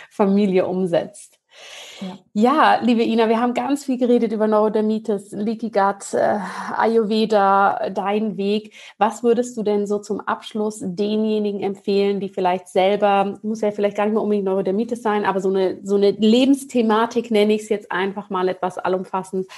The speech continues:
Speaker 1: haben, wo von der Schulmedizin oder von anderen Stellen vorgegeben wird, wir können hier jetzt nichts mehr machen. Wie,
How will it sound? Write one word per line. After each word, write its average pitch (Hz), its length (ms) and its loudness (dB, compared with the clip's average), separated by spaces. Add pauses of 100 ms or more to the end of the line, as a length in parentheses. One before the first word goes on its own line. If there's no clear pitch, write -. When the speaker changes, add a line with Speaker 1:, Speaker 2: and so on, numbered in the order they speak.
(160)
Speaker 1:
haben, 208 640 2 (300)
wo 196 100 2
von 190 280 0
der 190 120 2
Schulmedizin 208 680 -2
oder 190 120 -2
von 196 140 -8
anderen 190 400 -2
Stellen 180 320 0
vorgegeben 185 540 -2
wird, 185 200 -2
wir 202 180 0
können 208 280 2
hier 208 180 4
jetzt 185 200 2
nichts 185 200 -4
mehr 190 80 0
machen. 175 400 -2
Wie, 233 520 2